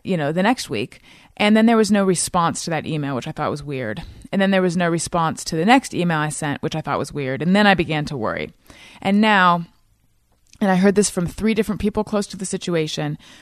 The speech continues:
turns out that after appearing on my show, the guys received a strongly worded email telling them their jobs were at stake if they continued to have anything to do with me.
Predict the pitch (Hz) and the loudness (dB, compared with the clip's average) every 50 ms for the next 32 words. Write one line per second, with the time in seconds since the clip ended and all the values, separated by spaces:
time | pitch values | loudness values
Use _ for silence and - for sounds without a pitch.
0 | - - - - 294 311 269 269 233 220 220 - 214 - - 180 180 180 - 208 | -18 -6 0 2 4 4 6 6 6 6 6 2 0 0 2 2 2 2 0 -2
1 | 190 185 - - 185 180 175 170 170 165 165 156 156 - - - 143 123 127 135 | -2 -2 -2 -2 -2 -2 0 0 -2 -2 -2 -4 -4 -6 -6 -6 -6 -6 -6 -6
2 | 139 - - _ - 147 - 175 165 170 175 - 190 175 - 185 180 - 160 - | -8 -10 -12 _ -6 -4 0 2 2 2 2 2 -2 -2 -2 -4 -6 -4 -6 -8
3 | - - - 170 175 185 202 214 208 196 196 196 190 185 - - 170 165 160 156 | -6 -2 0 2 2 2 2 2 2 2 2 0 0 -4 -6 -4 -4 -2 -2 -2
4 | 143 165 - - - - 240 254 247 226 208 196 190 185 180 180 175 165 156 - | -4 -6 -8 -8 -2 2 4 6 6 6 6 4 2 2 2 0 0 -2 0 0
5 | 180 175 185 190 190 196 190 196 - 170 - - - 165 156 151 147 - - - | 2 2 2 2 0 0 0 0 0 0 -4 -6 -4 -2 -2 -2 -4 -6 -12 -20
6 | - - - - - - - 165 - 160 156 - - 190 180 175 160 170 160 170 | -20 -20 -14 -14 -8 -4 -4 -4 -4 -4 -6 -4 -2 0 0 0 -2 -2 -4 -4
7 | 160 - 139 160 151 - 156 151 - - 151 - - 143 143 107 95 - - - | -4 -4 -4 -6 -6 -6 -8 -8 -8 -8 -10 -8 -6 -6 -6 -6 -8 -10 -10 -10
8 | 92 - - - | -10 -10 -10 -12